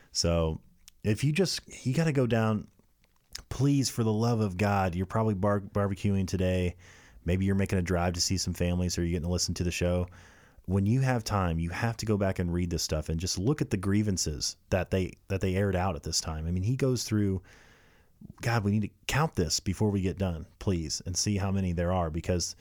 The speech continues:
he literally goes through and he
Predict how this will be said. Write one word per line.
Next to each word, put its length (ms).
he 200
literally 420
goes 340
through 460
and 580
he 380